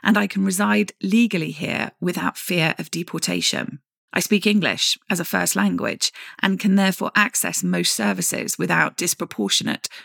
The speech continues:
stress and effort. Although I am sadly no longer young, I am nonetheless still benefiting from a societal bias around age. I have no obvious physical disability, no distinguishing marks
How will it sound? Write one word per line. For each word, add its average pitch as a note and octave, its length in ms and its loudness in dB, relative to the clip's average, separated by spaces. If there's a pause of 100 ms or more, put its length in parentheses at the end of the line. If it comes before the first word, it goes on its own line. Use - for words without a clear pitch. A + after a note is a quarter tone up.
stress - 580 0
and E3+ 240 -6
effort. - 520 -6 (440)
Although A3 460 4
I G#3 160 2
am G#3+ 240 4
sadly A#3 420 4
no G#3+ 160 6
longer G#3 300 4
young, C#3 440 2 (360)
I G3 100 2
am G#3 220 6
nonetheless A#3+ 500 4
still G#3+ 280 0
benefiting - 880 0
from - 260 -4
a F3+ 40 0
societal F#3+ 640 -2
bias - 680 -4 (280)
around F3 440 2
age. - 640 -2 (600)
I - 80 2
have F#3+ 180 4
no G3+ 200 6
obvious F#3+ 440 0
physical F#3 460 -2
disability, G#3+ 720 0 (340)
no F3+ 220 4
distinguishing F3 600 0
marks F3+ 480 2